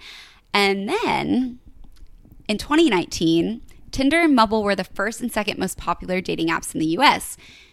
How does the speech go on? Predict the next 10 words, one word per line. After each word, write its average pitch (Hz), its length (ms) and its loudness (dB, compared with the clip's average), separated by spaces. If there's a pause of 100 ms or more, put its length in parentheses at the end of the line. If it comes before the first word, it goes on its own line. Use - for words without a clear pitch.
(560)
And - 380 2 (120)
Tinder 294 540 2 (520)
offered 190 540 4
to 220 120 -2
buy 175 420 6
Bumble 170 480 2
for - 260 -6
four 214 420 0
hundred 220 500 4
and 190 200 -2